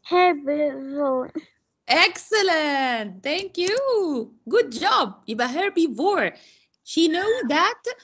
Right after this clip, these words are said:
Speaker 2: the flat teeth to grind herbs and food ده بيسموه herbivore. Good job.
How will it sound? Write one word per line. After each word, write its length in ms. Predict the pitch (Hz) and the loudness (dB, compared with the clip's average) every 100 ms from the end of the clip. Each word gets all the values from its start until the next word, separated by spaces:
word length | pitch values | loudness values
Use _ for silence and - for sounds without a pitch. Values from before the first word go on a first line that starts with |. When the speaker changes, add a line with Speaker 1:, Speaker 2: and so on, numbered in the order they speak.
| _ - | _ -6
Speaker 2:
the 100 | 240 | -6
flat 380 | - 294 339 320 - | -2 0 0 0 -2
teeth 380 | 320 480 - - | 0 0 -2 -6
to 100 | 294 | -4
grind 560 | 202 285 359 320 226 175 - _ _ _ _ - | 0 2 2 2 0 -4 -10 _ _ _ _ -4
herbs 520 | 277 403 523 - - _ _ | 0 2 0 -6 -18 _ _
and 220 | 208 214 214 | -8 -6 -6
food 400 | - 370 554 539 - _ _ _ _ | 2 2 2 -2 -20 _ _ _ _
ده 200 | 190 196 | -2 0
بيسموه 540 | 240 277 277 240 262 233 | 2 2 2 0 0 -2
herbivore. 440 | 190 190 185 170 170 | -4 -6 -4 -4 0
Good 280 | 359 262 190 | 0 2 -2
job. 140 | - | -4